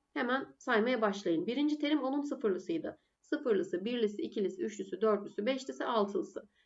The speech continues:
Yani o zaman buradan yedinci terim olmuş oluyor. Parmağınızla da sayarsanız zaten göreceksiniz. Geçiyorum. İfadesinin açılımında x üzeri otuz altı terimin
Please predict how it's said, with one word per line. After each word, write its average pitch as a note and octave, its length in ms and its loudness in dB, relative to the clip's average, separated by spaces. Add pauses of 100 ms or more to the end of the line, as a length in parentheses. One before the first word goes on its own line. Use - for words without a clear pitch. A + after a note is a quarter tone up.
(100)
Yani A#3+ 320 4
o B3 60 -2
zaman A3 320 4
buradan A3+ 440 0
yedinci A3+ 380 0
terim A3 200 0
olmuş G3+ 280 0
oluyor. F3 320 0
Parmağınızla G3+ 600 2
da G#3+ 80 0
sayarsanız G3+ 600 -2
zaten A3 340 -8
göreceksiniz. - 640 -6 (1600)
Geçiyorum. C#4+ 500 -2 (480)
İfadesinin C#4+ 540 0
açılımında B3 520 -2
x C#4 200 -6
üzeri A#3+ 180 0
otuz A3+ 260 -4
altı B3 280 -2
terimin F#3 480 2